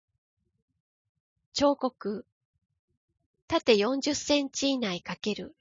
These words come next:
横四十センチ以内かける高さ七十センチ以内。美術、油絵、水彩、デッサン、版画、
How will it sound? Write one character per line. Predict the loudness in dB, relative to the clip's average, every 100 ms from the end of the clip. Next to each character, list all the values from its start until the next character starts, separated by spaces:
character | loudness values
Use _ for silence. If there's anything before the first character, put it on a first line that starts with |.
| -10
横 | -8 0 2
四 | 2 -2
十 | -4 -4
セ | -2 -2
ン | -2
チ | -4 -4
以 | -2
内 | -6 -10 -12 -16
か | -6
け | -2 -2
る | -4 -14 _ _ _ _ -2
高 | 2 2
さ | 0 -6
七 | -4 -2 -2
十 | -2
セ | -4 -2 -2
ン | -4
チ | -6 -4
以 | -6
内。 | -8 -10 -14 _ _ _ _ _ _ _ _ _ _ _ _ _ _ _ _ _ _ _ _ _ _
美 | -4
術、 | 0 0 -2 -14 -14 _ _ _ _ _ _ _ _ _
油 | -4 -2 2 4 4
絵、 | 2 -4 _ _ _ _
水 | -6 -2 -2
彩、 | 2 2 2 -2 _ _ _ _ 0
デ |
ッ | 0
サ | 0 -6 -6
ン、 | -8 -16 _ _ _ _ _ -6
版 | -4 -2
画、 | 0 -2